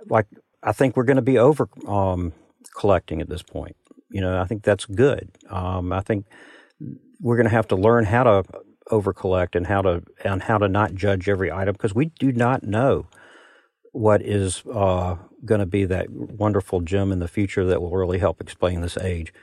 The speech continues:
'cause we're part of it ourselves. And, uh, and that's the, that's the beauty of it. And I think that, um, you know, in terms of reaching out to people who've underrepresented in museums, this is their time. This, museums are interested in their stories.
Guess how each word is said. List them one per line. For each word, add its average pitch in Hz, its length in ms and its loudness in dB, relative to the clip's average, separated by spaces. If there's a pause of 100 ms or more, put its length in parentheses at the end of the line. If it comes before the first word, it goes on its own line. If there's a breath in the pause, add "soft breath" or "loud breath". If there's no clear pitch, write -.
(160 soft breath)
'cause 90 140 -4
we're 123 100 2
part 113 280 2
of 113 140 4
it 113 80 4
ourselves. 110 600 0 (720 soft breath)
And, 104 380 0
uh, 101 380 4
and 104 200 -2
that's 110 240 0
the, - 120 -8
that's 113 340 -2
the 104 80 0
beauty 104 360 0
of 87 160 2
it. 92 160 0
And 98 220 -4
I 95 60 0
think 101 260 -2 (160)
that, 92 180 2
um, 90 400 -2 (540 soft breath)
you 123 100 -2
know, 101 100 2
in 101 120 -4
terms 110 260 0
of 92 220 -4
reaching 117 480 -2
out 101 180 2
to 101 60 -8
people 104 360 -2
who've 101 260 -2 (500)
underrepresented 98 800 2
in 85 140 0
museums, 101 600 -4 (440 soft breath)
this 117 200 2
is 117 140 0
their 107 180 6
time. 107 520 -4 (760 soft breath)
This, 110 260 0
museums 113 560 0
are 95 140 4
interested 107 500 0
in 82 140 -2
their 98 180 2
stories. 98 640 -2